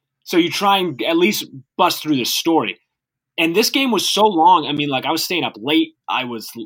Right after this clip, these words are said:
you know, playing it as soon as I got home from work until, like, I went to bed, waking up early to play it before I went to work just to try and get through the story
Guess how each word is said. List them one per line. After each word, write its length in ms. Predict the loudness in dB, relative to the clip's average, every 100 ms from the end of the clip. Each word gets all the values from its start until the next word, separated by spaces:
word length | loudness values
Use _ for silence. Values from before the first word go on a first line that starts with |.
| -18 _
you 120 | -8
know, 160 | -6 -6
playing 360 | -6 -2 0 0
it 160 | -4 _ _ _ _ _ -6
as 120 | -4
soon 160 | 0 0
as 100 | 0
I 60 |
got 160 | 0 0
home 160 | -2 -4
from 180 | -4
work 320 | -2 -2 -2 -6
until, 240 | -8 -4
like, 180 | -4 -4
I 80 | -4
went 240 | -6 -8
to 60 | -8
bed, 440 | -4 -2 -4 -4
waking 260 | -4 -2 -4
up 100 | -4
early 220 | -4 -2 -4
to 80 |
play 160 | -6 -8
it 60 | -8
before 300 | -10 -6 -4
I 40 |
went 180 | -4 -6
to 80 | -8
work 240 | -8 -4
just 200 | -4 -4
to 80 | -4
try 200 | -2 -2
and 140 | -2
get 220 | -4 -6 -6
through 120 | -8
the 100 | -6
story 480 | -6 -4 -4 -4